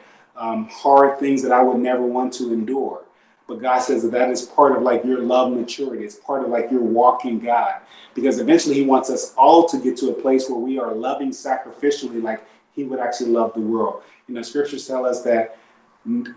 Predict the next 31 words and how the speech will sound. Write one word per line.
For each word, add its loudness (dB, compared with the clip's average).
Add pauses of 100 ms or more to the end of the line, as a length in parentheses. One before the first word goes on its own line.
greater 4
love 6
no 2
one 6
has 4
than -2
actually -2
a -2
friend 2
would 0
actually -2
give -12
up -2
his -20
life -6
for -20
his -12
friends. -16
That's -6 (160)
who -8
Christ -4
is. -4
He 2
has -2
given 4
up 6
his 0
life 6 (240)
so 4
much 4
so, 0